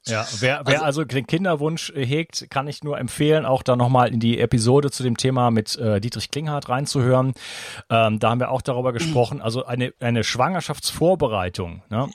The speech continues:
Speaker 1: Und da würde ich sogar so weit gehen zu sagen, ein, zwei Jahre vorher, wenn man das jetzt wirklich mal so ein bisschen planen möchte und sagt, okay, ich möchte Kinder haben, äh, erstmal konsequent zu entgiften und dann konsequent Nährstoffe aufzufüllen und, äh, vielleicht auch ein bisschen Labor zu machen, um zu schauen, äh, bin ich wirklich richtig optimal ausgestattet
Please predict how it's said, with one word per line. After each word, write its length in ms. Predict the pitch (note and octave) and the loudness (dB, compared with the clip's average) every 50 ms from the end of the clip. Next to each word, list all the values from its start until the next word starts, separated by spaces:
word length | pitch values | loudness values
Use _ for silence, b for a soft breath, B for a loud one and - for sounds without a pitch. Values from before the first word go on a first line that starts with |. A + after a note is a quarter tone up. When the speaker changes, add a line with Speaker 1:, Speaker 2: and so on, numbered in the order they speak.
| _ - | _ -8
Speaker 1:
Und 160 | B2 A2+ G#2 _ | -8 -8 -6 _
da 140 | - A#2+ G#2+ | -2 -2 0
würde 120 | A2 C3 C#3 | 0 -2 -2
ich 80 | - | -2
sogar 200 | - C3+ B2+ A#2 | -4 -2 -2 -2
so 140 | A2 A#2+ A#2 | -2 -2 0
weit 220 | A#2+ B2 C3 - | 0 0 0 0
gehen 160 | - C3+ C3 A#2 | -2 -4 -2 -2
zu 120 | - A#2+ | -4 -2
sagen, 320 | A2+ A#2+ A#2+ A#2+ A#2+ B2 - | 0 2 4 2 2 0 0
ein, 240 | B2 B2 B2+ C#3 C3+ | 0 0 0 0 -2
zwei 220 | - B2 B2 A#2 | -4 -2 -2 -2
Jahre 340 | A#2 A#2+ B2 C#3 D3 C3+ B2+ | 0 0 0 0 0 -2 -4
vorher, 460 | - - C#3 C#3+ C#3+ C#3 C#3 C#3+ A#2+ | -4 -2 0 2 4 4 2 2 0
wenn 100 | B2 A#2+ | 0 -2
man 120 | A#2+ A#2+ | -2 -2
das 120 | B2 A#2 - | -4 -2 -4
jetzt 160 | B2+ - - | -4 -4 -4
wirklich 320 | C#3 C#3 - D3 B2+ - | -6 -6 -6 -6 -8 -4
mal 360 | B2+ B2 B2 B2 B2 B2 A#2+ - B2 A#2 - - | 0 0 2 2 2 0 -2 -4 -10 -16 -14 -10
so 100 | A#2 B2+ | -8 -8
ein 60 | A2 | -6
bisschen 340 | - C#3 - - B2 A#2 - | -4 -6 -6 -4 -6 -8 -6
planen 460 | - B2 B2+ C3 D3 E3 F3 D#3+ D#3 | -4 0 0 0 0 0 -2 -4 -4
möchte 300 | D#3+ E3+ D#3+ - - E3 | -4 -4 -4 -6 -8 -8
und 60 | D3+ | -8
sagt, 220 | B2 C3 - - | -8 -8 -10 -10
okay, 220 | C3 A2+ - D#3 D#3 | -14 -8 -6 -6 -6
ich 120 | C3+ B2 | -4 -6
möchte 240 | C3+ B2+ - - B2 | -8 -8 -8 -10 -16
Kinder 340 | - - C#3 C3 B2+ A2+ A2 | -14 -14 -10 -6 -4 -4 -2
haben, 260 | B2+ C3 C#3 D3 C#3+ B B B B B B B B B - | 0 0 0 -2 -6 B B B B B B B B B -2
äh, 320 | B2 A#2+ A#2 A#2 A#2 G#2 B B B B B B | 2 2 4 2 2 0 B B B B B B
erstmal 280 | - C#3+ C#3+ - C#3 B2 | -6 -4 -4 -2 -4 -4
konsequent 520 | - D3 D3+ D#3 D3+ - - C#3+ D3 C#3+ | -2 -2 -4 -4 -6 -8 -6 -6 -6 -6
zu 100 | - - | -8 -10
entgiften 600 | - B2 A#2 - - D#3 - - - - - D3 | -8 -8 -8 -4 -4 -4 -4 -4 -10 -10 -10 -10
und 180 | C#3+ D3 B2+ A2 | -6 -6 -2 0
dann 200 | B2+ A#2 A#2+ - | 0 0 0 0
konsequent 540 | - C#3 C#3+ C3+ C#3 - - C#3+ C#3 C#3 - | -2 -4 -4 -4 -8 -6 -6 -6 -6 -6 -6
Nährstoffe 500 | C#3 A#2+ B2+ D3+ D#3 - - D3+ C3+ - | -4 -2 0 0 -2 -2 -4 -6 -6 -4
aufzufüllen 760 | E3 B2+ C3+ C3+ - - - A#2 - - C#3 C#3 C#3 C#3 C#3 | -4 0 0 -2 -2 -2 -6 -6 -2 2 2 2 2 2 -2
und, 240 | B2 A2+ A2+ G#2+ - | -4 -4 -6 -6 -4
äh, 140 | - A#2 G#2 | -4 -4 -2
vielleicht 220 | - B2+ A#2 - | -2 -2 -4 -2
auch 120 | A2+ A#2 A#2 | -2 -2 -2
ein 80 | B2 | 0
bisschen 280 | A#2 C#3 - - C3+ C3 | -2 -2 -2 0 0 2
Labor 340 | B2+ B2 A#2 B2 C3 C#3 C3+ | 2 2 2 2 0 0 0
zu 140 | - - C3 | -2 -2 0
machen, 200 | B2+ A#2 A#2+ B2 | 0 0 -2 -2
um 40 | A#2 | -4
zu 120 | - B2+ | -4 -4
schauen, 560 | - - B2 B2 B2 B2 B2 - A#2+ A2 A2 | 0 0 2 2 2 0 -2 0 2 2 2
äh, 20 | G#2+ | 2
bin 220 | G2+ - C#3 B2+ | 2 0 -2 -2
ich 160 | B2+ - - | -2 -4 -4
wirklich 340 | - C3+ - B2+ - - - | -4 -4 -2 -2 -4 -2 -2
richtig 300 | C3+ C#3 - - C3 - | -2 -2 -2 -4 -8 -8
optimal 460 | - A#2+ - - C3 B2+ A#2+ A2+ A2+ | -8 -10 -6 -4 0 2 2 2 2
ausgestattet 760 | - F#2+ A2+ A2+ - - A2+ - - G#2+ F#2 F#2 - G2 - | 2 0 -2 -4 -2 -4 -6 -4 -2 -2 -2 0 -2 -4 -4